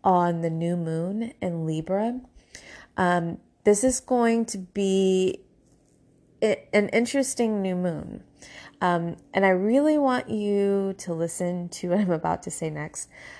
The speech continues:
Um, so we're coming out of this period of reflection. Pluto was in retrograde for several months, as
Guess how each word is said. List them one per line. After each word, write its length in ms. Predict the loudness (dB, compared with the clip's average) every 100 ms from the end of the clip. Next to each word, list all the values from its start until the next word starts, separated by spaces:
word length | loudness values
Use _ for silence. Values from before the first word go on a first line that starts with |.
| -20 -8
Um, 480 | -2 0 0 -4 -8 -14 _ -14
so 200 | -2 2
we're 140 | 4 2
coming 380 | 0 -2 0 2
out 160 | 2
of 60 | 2
this 180 | 0 -4
period 720 | -12 -6 0 2 2 0 -4 -12 -8
of 540 | -4 -2 0 -2 -2 -6 -14 _
reflection. 760 | -10 -8 -10 -10 -12 -10 -10 -10 -14 -20 -20 -20 _ _
Pluto 400 | 2 4 6 6
was 160 | 4 -2
in 80 |
retrograde 480 | -6 -6 -8 -6 -6
for 140 | -8 -16
several 480 | -8 -6 -4 -6
months, 400 | -10 -12 -16 -16 -8
as 500 | -4 -2 -4 -6 -12